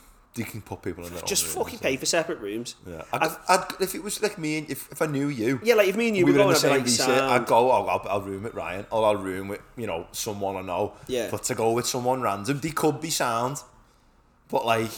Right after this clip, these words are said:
Speaker 2: Mm.
Speaker 1: there's the chance you're gonna end up with someone who just disconnects
Speaker 2: And I
Speaker 1: with
Speaker 2: think
Speaker 1: you,
Speaker 2: it, if
Speaker 1: like.
Speaker 2: it's from your same research area, uh, not research area, sorry, from same, like, research team or the same university, I think that's a lot better as well.
Speaker 1: Yeah.
Speaker 2: Like,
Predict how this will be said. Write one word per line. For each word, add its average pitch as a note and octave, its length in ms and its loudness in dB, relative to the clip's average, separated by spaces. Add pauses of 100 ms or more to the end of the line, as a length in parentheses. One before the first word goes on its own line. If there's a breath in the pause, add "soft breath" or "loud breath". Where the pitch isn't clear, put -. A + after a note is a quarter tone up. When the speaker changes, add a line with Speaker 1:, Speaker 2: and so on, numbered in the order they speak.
(340)
Speaker 2:
Mm. C#3 200 -4
Speaker 1:
there's A#2 140 -4
the A#2+ 100 -10
chance G#2 380 -2
you're G#2+ 80 -6
gonna A2+ 220 -2
end G#2 120 -2
up G2+ 120 -4
with G2+ 120 -4
someone G#2 360 -4
who G#2 160 -4
just G#2 380 -8
disconnects G#2+ 500 -6
Speaker 2:
And F3+ 80 2
I F#3 40 0
Speaker 1:
with F3 60 -2
Speaker 2:
think C3+ 240 0
Speaker 1:
you, A3+ 100 2
Speaker 2:
it, G3 120 0
if G3 60 -4
Speaker 1:
like. G#3 100 -2
Speaker 2:
it's - 100 -6
from G3+ 380 -4
your E3+ 160 -8
same D#3+ 380 0
research C#3 480 -2
area, B2 380 -4 (1040)
uh, E3 60 0
not D3+ 220 -2
research B2 340 -4
area, A2 200 -4
sorry, A2 280 -6
from B2 240 -8
same, B2+ 260 0
like, A2 200 -6
research B2 460 -6
team B2 240 -6
or G#2+ 220 -4 (260 soft breath)
the - 60 -12
same A#2 240 -2
university, G#2+ 720 -6 (500 soft breath)
I B2 60 -4
think C#3 240 -6
that's C3 240 -4
a B2+ 60 -2
lot A#2+ 220 -6
better A#2+ 320 -6
as A#2 120 -8
well. G#2+ 240 -6 (420)
Speaker 1:
Yeah. C3 100 2
Speaker 2:
Like, A2 180 -6